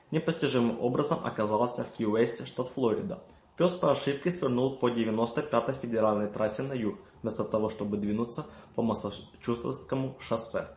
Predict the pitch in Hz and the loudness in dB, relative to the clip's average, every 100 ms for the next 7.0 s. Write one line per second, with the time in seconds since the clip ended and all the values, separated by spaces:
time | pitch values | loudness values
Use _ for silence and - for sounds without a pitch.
0 | - - - - - - - - - 131 | -20 -20 -20 -20 -20 -20 -20 -12 2 2
1 | - 180 - - - 131 - 156 156 156 | 4 -2 -4 -6 -2 -2 0 -4 -2 -2
2 | 151 139 143 135 180 180 117 - 117 117 | -2 -2 -6 2 4 4 0 -6 0 2
3 | 131 131 160 180 - - - - - 123 | 2 2 0 0 -2 -16 -20 -14 2 2
4 | - 120 120 120 117 127 165 - 110 90 | 4 2 6 6 4 2 0 -2 -8 -8
5 | - - _ - 117 135 147 - 120 139 | -14 -20 _ -4 0 2 2 0 4 4
6 | 160 - 117 110 113 127 123 110 101 | 2 0 0 2 2 2 0 0 -2